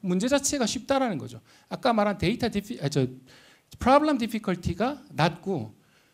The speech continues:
그 다음에 데이터 퀄리티가 좋을, 코릴레이션이 적은 데이터 퀄리티가 높은 자료인 거죠.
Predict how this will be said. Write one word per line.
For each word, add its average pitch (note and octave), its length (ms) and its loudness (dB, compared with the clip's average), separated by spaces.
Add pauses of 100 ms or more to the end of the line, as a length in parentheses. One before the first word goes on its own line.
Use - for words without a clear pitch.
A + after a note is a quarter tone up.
(140)
그 F3+ 100 -2
다음에 G3 540 4
데이터 A#3+ 340 4
퀄리티가 A#3 600 -2
좋을, F3+ 300 4
코릴레이션이 B3+ 640 2
적은 C#3 380 -4
데이터 G#3 320 -4
퀄리티가 A3 420 -4
높은 G3+ 320 -2
자료인 A2 300 -8
거죠. - 160 -18